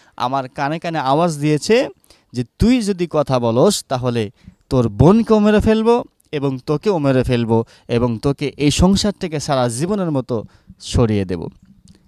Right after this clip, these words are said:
গরিব অসহায় মেয়ে তখন বুঝতে না পেরে,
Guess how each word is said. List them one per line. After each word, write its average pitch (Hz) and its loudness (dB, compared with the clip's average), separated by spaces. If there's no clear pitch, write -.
গরিব 151 0
অসহায় 147 -2
মেয়ে 139 0
তখন 120 -6
বুঝতে 240 2
না 214 -4
পেরে, 101 -10